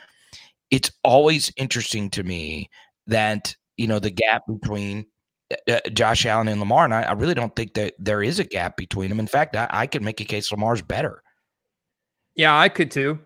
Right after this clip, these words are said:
Speaker 2: I could too, es-, especially when you talk about the costly turnovers and the coaching differences between the Ravens and the Bills, and then also the def-,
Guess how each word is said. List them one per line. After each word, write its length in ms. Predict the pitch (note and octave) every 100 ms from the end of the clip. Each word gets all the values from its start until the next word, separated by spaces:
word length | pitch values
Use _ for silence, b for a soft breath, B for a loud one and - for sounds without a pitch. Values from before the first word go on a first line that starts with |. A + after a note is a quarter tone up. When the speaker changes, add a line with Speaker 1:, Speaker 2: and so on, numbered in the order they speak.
| -
Speaker 2:
I 120 | D3
could 160 | D#3 C3+
too, 280 | C3+ B2+ B2+
es-, 220 | B2 -
especially 580 | E3 C#3 - C#3+ C#3+ C3
when 160 | B2 B2+
you 60 |
talk 280 | B2 C3 B2+
about 300 | A#2+ B2 B2
the 80 | B2
costly 440 | - B2+ B2+ A#2+
turnovers 880 | G#2 C3 C3 A#2+ G#2+ G#2 A2 G#2+ - -
and 440 | A#2 A#2 A#2 A2+
the 80 | A2
coaching 480 | - C#3 C#3+ C3 G#2
differences 580 | G#2+ - G#2+ - G#2+
between 420 | G2+ G2+ - A#2 A2+
the 80 |
Ravens 680 | G2 G#2+ A2+ A2 A2 G#2+ G#2 - B B B B -
and 320 | A2 A2 G#2
the 220 | G#2+ G#2+
Bills, 440 | G2+ F3+ F#3+ F3 D#3
and 240 | F3 F#3
then 160 | A#3 F#3
also 400 | G#3+ C4+ C#4 F3+
the 140 | B2+
def-, 260 | A2 A2